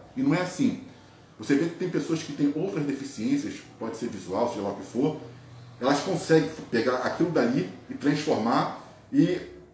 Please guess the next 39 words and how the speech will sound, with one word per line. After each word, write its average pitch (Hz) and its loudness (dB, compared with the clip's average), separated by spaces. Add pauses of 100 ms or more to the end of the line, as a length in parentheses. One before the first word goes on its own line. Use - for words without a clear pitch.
(240)
em 143 6
outras, 156 4 (100)
é, 123 2
é, 117 0
e, 143 -6
e, - -4
e - -4
passar 180 4
a 185 2
ter, - 4
adquirir 143 0
outras 165 0
capacidades, 151 -4
né? 123 -2 (420)
Coisas 120 0
que, - -6
de 135 -2
repente, 120 0
se 151 -2 (240)
ela 127 4
pudesse, 123 0
assim, 117 -4
vamos 127 -4
supor, 117 -4
se 110 -10
se - -6
considerasse 107 -4
normal, 113 0 (360)
não, 147 2 (400)
de, 120 0 (120)
não 117 0
iria 143 6
ter, 107 -2
como 107 -2
a - -2
gente 117 -4 (480)
fica, 247 -2
assim, - -2
muito 254 0